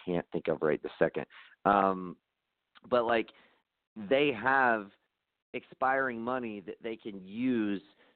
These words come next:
to their benefit, um, but they, you know, they need to do it. I think they gotta make a trade. Uh, they're already kind of feel like they're gonna be one of those middle of the pack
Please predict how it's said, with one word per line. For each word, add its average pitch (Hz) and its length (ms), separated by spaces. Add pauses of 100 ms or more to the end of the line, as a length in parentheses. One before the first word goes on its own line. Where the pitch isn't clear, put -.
(320)
to 170 160
their 131 220
benefit, 107 680 (400)
um, 98 480 (560)
but 123 160
they, 110 140 (220)
you 110 120
know, 87 200 (240)
they 107 140
need 113 420
to 90 80
do 131 400
it. 95 260 (1160)
I 117 120
think 147 220
they 127 100
gotta 123 240
make 120 200
a 110 60 (100)
trade. 117 540 (220)
Uh, - 400 (240)
they're 117 260
already 117 500
kind 113 260
of 104 100 (1080)
feel 143 200
like 123 200
they're 117 80
gonna 117 240
be 113 200
one 110 180
of 104 80
those 101 180
middle 110 380
of 98 80
the 90 80
pack 104 300